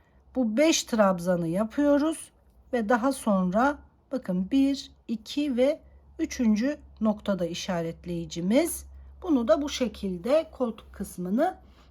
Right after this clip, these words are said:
ayarlamış olacağız. Şimdi hanımlar ne yapacağız? Hemen gösteriyorum. Beş trabzan yaptık.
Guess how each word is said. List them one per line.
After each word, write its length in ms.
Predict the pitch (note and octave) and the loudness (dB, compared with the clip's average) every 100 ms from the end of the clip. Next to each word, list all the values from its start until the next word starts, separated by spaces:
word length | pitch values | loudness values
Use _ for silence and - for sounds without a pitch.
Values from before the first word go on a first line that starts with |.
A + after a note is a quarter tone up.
| _ | _
ayarlamış 960 | E4+ F4 A3+ G3 F3+ F#3 D#4+ F#4+ - - _ _ _ | 0 4 4 4 0 0 0 -4 -10 -18 _ _ _
olacağız. 640 | - E4+ A3+ E3 D3+ - - _ _ _ _ _ _ _ _ - _ _ - - _ - _ _ | 0 4 4 0 -6 -12 -16 _ _ _ _ _ _ _ _ -20 _ _ -20 -20 _ -20 _ _
Şimdi 300 | - A4+ F#4+ | -4 0 2
hanımlar 540 | F4 G4+ G#4 C4+ F3 - - _ _ - A4 | 2 2 4 4 2 -4 -12 _ _ -16 0
ne 60 | A4 | 4
yapacağız? 800 | C4+ G#3 F3+ E3+ G3 D4 - - - - - - - - | 4 2 -6 -2 0 0 -2 -16 -20 -20 -20 -20 -20 -10
Hemen 460 | A4 F#4 G#3 G#3+ C4 | 0 2 4 2 -2
gösteriyorum. 1120 | C#4+ A3 - F3+ D#3+ D#3 D3 C#3+ F#3+ A3+ B3+ - _ _ _ _ _ _ _ _ _ _ _ _ _ _ _ _ _ _ _ _ _ _ _ _ _ _ _ _ _ _ _ _ _ _ _ _ _ _ _ _ _ _ _ _ _ _ - | -2 -2 -2 -8 -6 -8 -10 -8 -4 -2 -4 -8 _ _ _ _ _ _ _ _ _ _ _ _ _ _ _ _ _ _ _ _ _ _ _ _ _ _ _ _ _ _ _ _ _ _ _ _ _ _ _ _ _ _ _ _ _ _ 2
Beş 240 | A#4 D#4+ | 4 4
trabzan 520 | - B3+ G#3 F#3+ F3+ | 6 8 8 6 2
yaptık. 840 | F3 F3+ B3+ D4 - D4+ D4 - | 2 4 4 2 0 -4 -4 -18